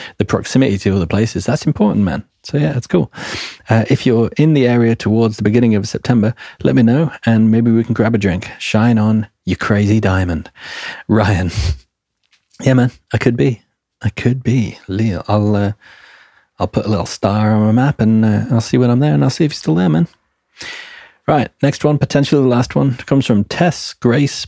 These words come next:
Pollard. She says, "Found your podcast yesterday. You're quite funny." <laughs> You're quite funny. You're quite funny. <laughs>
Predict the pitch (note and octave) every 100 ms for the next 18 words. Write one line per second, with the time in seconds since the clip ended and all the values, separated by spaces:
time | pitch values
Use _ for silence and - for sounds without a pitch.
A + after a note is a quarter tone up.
0 | - - E3 - - - - - - -
1 | C3 - C3+ - - - - _ _ -
2 | B2+ B2 G#2 A2 - F#2 - - - B2+
3 | - _ - - - _ _ - A2 -
4 | C3+ B2 - B2 G2+ - - - - -
5 | - - C#5+ D5 D#5+ D5+ _ _ _ _
6 | _ _ - - - - - _ _ _
7 | _ _ _ _ _ A3+ - - A2 -
8 | - G2 F#2+ - _ _ _ _ _ _
9 | _ _ _ _ _ _ A#2+ D3+ - G#2+
10 | A2+ - D3 A2+ - _ _ _ _ _
11 | _ _ _ _ _ _ _ _ _ _
12 | _ _ - - _ -